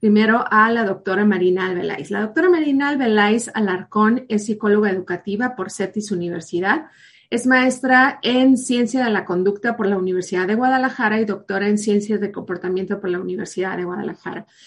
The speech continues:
Cuenta también con un doctorado en Neurociencias y es actualmente la directora de la Escuela de Psicología en CETIS Universidad Campus Tijuana y entre sus actividades que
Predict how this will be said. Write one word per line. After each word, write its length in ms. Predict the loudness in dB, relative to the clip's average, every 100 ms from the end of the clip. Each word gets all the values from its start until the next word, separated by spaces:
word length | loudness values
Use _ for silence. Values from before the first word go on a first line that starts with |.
| _
Cuenta 300 | -2 0 0
también 360 | 0 2 2 2
con 140 | 2
un 160 | 4 4
doctorado 480 | 2 0 2 2 4
en 80 |
Neurociencias 880 | 2 0 -4 0 2 2 2 -2 -2
y 120 | 0 0
es 120 | 0
actualmente 600 | -4 -2 2 2 2 2
la 100 | 0
directora 540 | 0 -2 -6 -4 -2
de 80 | 0
la 60 | -2
Escuela 400 | -4 -4 -2 0
de 100 | -2
Psicología 840 | -4 -10 -6 -6 -4 0 2 2
en 120 | -2
CETIS 380 | -4 -6 -6 -10
Universidad 500 | -8 -8 -8 -10 -6
Campus 320 | -6 -4 -6
Tijuana 540 | -4 -4 0 2 0 -4 -18 -20 _
y 80 | -4
entre 240 | 0 0
sus 160 | 0 -2
actividades 840 | -4 -2 0 2 0 0 -4
que 80 | -6